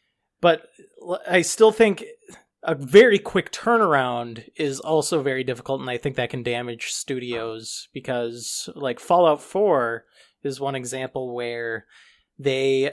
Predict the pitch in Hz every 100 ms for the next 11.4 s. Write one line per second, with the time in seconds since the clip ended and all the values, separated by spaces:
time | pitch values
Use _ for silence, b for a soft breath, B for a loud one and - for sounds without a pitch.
0 | - 151 190 185 - 160 156 156 143 135
1 | 139 151 147 143 - 208 202 156 131 -
2 | 120 113 113 107 139 131 139 123 117 -
3 | 143 - - 202 165 - 196 - 175 151
4 | 147 170 151 - 220 185 165 185 185 160
5 | 135 127 131 120 117 - - B B B
6 | 143 135 120 123 117 113 117 117 110 b
7 | b b 160 160 151 160 233 190 165 170
8 | 156 143 139 139 147 131 170 180 180 151
9 | 147 143 151 143 143 131 127 165 170 -
10 | 151 135 135 135 - 143 - 139 139 -
11 | 123 120 113